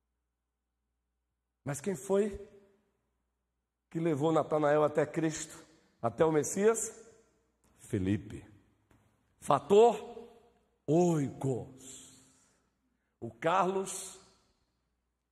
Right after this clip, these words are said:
a convite de Marcelo e Flávia, Carlos e Ju, a convite de Marcelo e Flávia que chegaram.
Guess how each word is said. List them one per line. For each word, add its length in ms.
a 120
convite 560
de 120
Marcelo 640
e 40
Flávia, 580
Carlos 340
e 160
Ju, 300
a 120
convite 640
de 100
Marcelo 540
e 60
Flávia 540
que 140
chegaram. 500